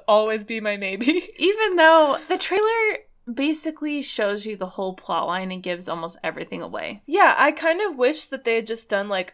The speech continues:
Speaker 1: a really short teaser.
Speaker 2: Yeah. Like,
Speaker 1: Only.
Speaker 2: I wished that I didn't even know that Keanu Reeves was gonna be in it, because that was
Speaker 1: Yeah.
Speaker 2: the f-, funniest and most surprising part to me.
Speaker 1: Mm-hmm.
Speaker 2: But I would have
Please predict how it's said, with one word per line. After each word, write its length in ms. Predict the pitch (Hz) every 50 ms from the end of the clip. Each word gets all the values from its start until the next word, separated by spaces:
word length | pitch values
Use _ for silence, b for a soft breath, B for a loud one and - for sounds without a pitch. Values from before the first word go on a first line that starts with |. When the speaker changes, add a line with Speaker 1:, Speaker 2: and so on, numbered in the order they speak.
| _ -
Speaker 1:
a 140 | - 208 202 196 196 - _ -
really 340 | 240 262 262 254 233 220 208
short 580 | 196 - - - - - 220 196 185 - - _ _ -
teaser. 720 | - - - 196 190 185 185 - - - - - 214 220 -
Speaker 2:
Yeah. 300 | - 196 180 143 - - - b b b b -
Like, 160 | 247 247 214
Speaker 1:
Only. 200 | 202 202 196 208
Speaker 2:
I 180 | 226 262 320 339 320
wished 600 | 302 311 285 269 285 - - - - - - - _ _ _ _ _ _ -
that 160 | - 214 202 214
I 80 | 214
didn't 300 | 214 202 214 208 202 220
even 280 | 214 214 202 208 202 190
know 300 | 185 175 170 170 170 175
that 220 | 170 185 175 123 -
Keanu 440 | - - 190 170 170 175 175 175 156
Reeves 420 | 147 151 151 156 160 - - -
was 120 | 196 185
gonna 220 | - 190 175 165 160
be 160 | 160 156 147
in 120 | 107 -
it, 140 | 87 90 - _ _ _
because 380 | - 214 208 214 240 214 208 208
that 180 | - 226 247 233
was 140 | 269 285
Speaker 1:
Yeah. 180 | 240 220 196 165
Speaker 2:
the 60 | 156
f-, 140 | 147 - - _ _ _ _ _ _
funniest 680 | - - - 220 220 220 220 220 220 214 214 208 - -
and 180 | - 208 202
most 240 | 185 180 180 185 -
surprising 540 | - 208 196 220 208 180 190 196 190 190 190
part 260 | - - 190 175 -
to 100 | - -
me. 440 | 180 175 170 170 185 214 254 277 277 _ _ _
Speaker 1:
Mm-hmm. 240 | - 220 208 202 208
Speaker 2:
But 400 | 185 214 226 196 - - - _ _ _ _ _ -
I 100 | 190 202
would 200 | 196 196 220 233
have 200 | 247 247 240 -